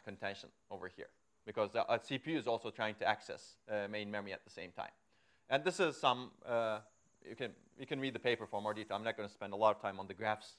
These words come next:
in this, uh, since we don't have a lot of time. But basically, this is the fraction of execution time, and this is the time spent on C P U G P U communication across different workloads. And a large fraction of the execution time is spent on I O accesses for these, uh,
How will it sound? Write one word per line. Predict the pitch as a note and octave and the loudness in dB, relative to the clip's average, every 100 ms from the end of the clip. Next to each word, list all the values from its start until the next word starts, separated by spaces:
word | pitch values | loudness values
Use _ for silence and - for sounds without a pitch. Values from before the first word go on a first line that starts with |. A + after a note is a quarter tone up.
| _ - | _ -12
in | G2+ | -10
this, | G2+ - - - - | -10 -12 -18 -20 -6
uh, | G2+ G2 F2+ _ _ _ _ | -4 -4 -8 _ _ _ _
since | A2 G2+ | -14 -6
we | A2 | 0
don't | A2 A2 | 0 2
have | |
a | G2+ | 2
lot | G#2 | 2
of | G2+ - | 2 0
time. | A#2 G#2+ - _ _ _ - | 0 0 -8 _ _ _ -4
But | A#2+ | 2
basically, | E3 E3+ - C3+ | 4 4 2 -2
this | D3+ | -2
is | E3+ | -4
the | D3 | -2
fraction | - D#3 - C3 | 6 4 4 0
of | |
execution | B2 - B2+ E3 A#2+ | -2 -2 -8 -6 -6
time, | A2 G2+ G#2 - - | -2 0 -2 -8 -6
and | A#2 C3+ | -4 -2
this | D3 | -4
is | |
the | C#3+ | -4
time | C#3+ C3+ | 0 0
spent | B2 - B2+ A#2+ | 0 -2 -2 -2
on | G#2+ | -6
C | - A2 | -8 -8
P | A#2 | -8
U | |
G | G#2 A2 | -8 -10
P | A2+ | -10
U | |
communication | G#2 G#2+ G#2 A2+ A2+ F#2+ F2+ _ | -10 -8 -6 -6 -6 -8 -16 _
across | - A2 G2+ | -6 -4 -4
different | G#2 G2+ - | -8 -12 -6
workloads. | G2+ - F#2+ E2+ - - _ _ _ _ _ - | -6 -4 -6 -6 -8 -20 _ _ _ _ _ 0
And | C#3 | 6
a | |
large | D3+ F3 | 10 10
fraction | - C#3+ - C3 | 10 4 6 0
of | A#2 | 0
the | |
execution | A#2 - - C#3+ A#2 | -2 -4 -12 -10 0
time | A2 G#2+ | 0 0
is | |
spent | - - A#2+ A2+ | -6 -2 -2 2
on | G#2 G#2 G#2 | 0 0 2
I | A2 A2 | 4 6
O | |
accesses | G#2+ G#2+ G2 - F#2+ - | 6 6 -2 -12 -14 -8
for | G2 | -6
these, | F#2+ G2 - - | -4 -8 -12 -20
uh, | _ | _